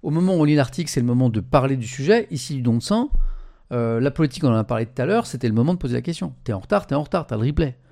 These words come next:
Mais vous imaginez si à chaque fois quelqu'un vient me dire « Mais quel est ton positionnement politique, toi ? » Vous imaginez, c'est, c'est impossible. Si à chaque fois qu'on parle d'un sujet, t'as une question sur le Proche-Orient, une question sur, euh, Trump, une question sur la politique, une question sur me, mon positionnement, une question sur le The Haven, une question sur Valorant,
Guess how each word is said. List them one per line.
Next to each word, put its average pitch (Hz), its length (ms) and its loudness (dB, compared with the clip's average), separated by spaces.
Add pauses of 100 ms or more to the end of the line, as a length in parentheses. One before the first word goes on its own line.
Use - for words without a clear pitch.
(460)
Mais 110 140 -2
vous 110 140 0
imaginez 147 340 4
si 156 160 2
à 120 40 6
chaque 175 240 0
fois 185 220 -2
quelqu'un 127 260 -4
vient 117 240 -2
me 107 60 -8
dire « 120 140 -4
Mais 143 160 0 (160)
quel 262 160 -2
est - 20 -6
ton 196 140 -4
positionnement 175 420 0
politique, 160 400 -4
toi ? » - 180 -8
Vous 117 140 -4
imaginez, 170 300 -4
c'est, 113 160 -8 (160)
c'est 123 100 -12
impossible. 135 380 -10 (500)
Si - 140 -6
à - 20 0
chaque - 200 0
fois 196 120 2
qu'on 170 100 0
parle 147 180 2
d'un 139 80 4
sujet, 160 340 0
t'as 117 200 0
une 175 120 0
question 180 200 -4
sur 165 100 -2
le 156 40 -8
Proche-Orient, 151 540 -2
une 131 80 -2
question 143 280 -6
sur, 143 240 -2
euh, 131 160 -2
Trump, 147 320 -2
une 110 100 -4
question 139 280 -4
sur 143 180 -4
la 120 220 0
politique, 135 520 -4 (260)
une - 60 -20
question 170 220 0
sur 151 200 2
me, 123 300 2
mon 139 180 2
positionnement, 160 600 0
une 139 60 -2
question 139 260 -4
sur 151 160 0
le 135 60 0
The 139 100 -6
Haven, 151 240 0
une 143 40 -4
question 135 240 -4
sur 151 160 -2
Valorant, 139 320 2